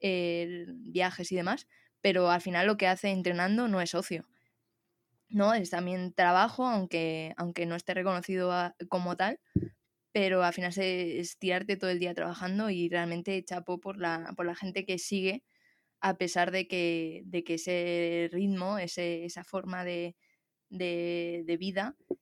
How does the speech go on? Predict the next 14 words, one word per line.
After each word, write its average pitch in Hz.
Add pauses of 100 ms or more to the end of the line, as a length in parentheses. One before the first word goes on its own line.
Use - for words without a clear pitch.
es 175
muy, 185
muy 185
sacrificada 190
y 175
muy, 165
muy 170
cansada, 160
¿no? 160
Entonces, 160
chapo 151
por 170
Sofía, 170
porque 160